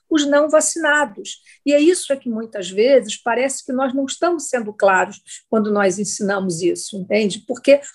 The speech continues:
quando nós interceptamos a cadeia de transmissão, nós protegemos aqueles que não estão vacinados. E isso é um conhecimento que é muito importante que todos tenham.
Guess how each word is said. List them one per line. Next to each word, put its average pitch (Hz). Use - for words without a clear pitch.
quando 320
nós 285
interceptamos 269
a 196
cadeia 180
de 175
transmissão, 202
nós 349
protegemos 349
aqueles 196
que -
não 185
estão 180
vacinados. 175
E 254
isso 320
é -
um 311
conhecimento 262
que 285
é 262
muito 320
importante 247
que -
todos 247
tenham. 165